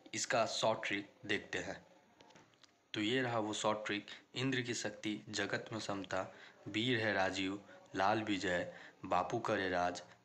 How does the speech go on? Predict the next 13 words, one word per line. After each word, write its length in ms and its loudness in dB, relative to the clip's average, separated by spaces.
चाचा 340 2
रहे 240 2
शांत, 360 -2
मेरा 240 4
अभय, 440 2
चौधरी 340 4
किसान। 320 -2
बस 200 4
आपको 240 0
ये 180 4
याद 240 6
रखना 240 0
है, 200 0